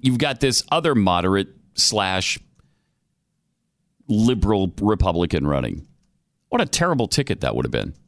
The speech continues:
I mean, it was bad enough as it was. His advisors reportedly warned him, apparently, against choosing Lieberman, which was smart.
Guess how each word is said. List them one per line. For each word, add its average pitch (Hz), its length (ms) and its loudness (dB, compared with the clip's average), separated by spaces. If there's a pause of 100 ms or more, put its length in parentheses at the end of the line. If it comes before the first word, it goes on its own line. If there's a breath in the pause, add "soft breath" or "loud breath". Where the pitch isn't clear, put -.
(680)
I - 60 -2
mean, 160 120 2
it 143 60 0
was 123 120 0
bad 170 240 0
enough 139 180 -2
as 107 120 0
it 87 80 0
was. 107 480 -2 (1120)
His 160 220 -2
advisors 165 540 -2
reportedly 151 500 0
warned 131 320 4
him, 101 180 2
apparently, 104 540 0
against 117 400 -2
choosing 104 320 0
Lieberman, 87 400 2
which 95 220 -2
was 92 120 0
smart. 95 500 0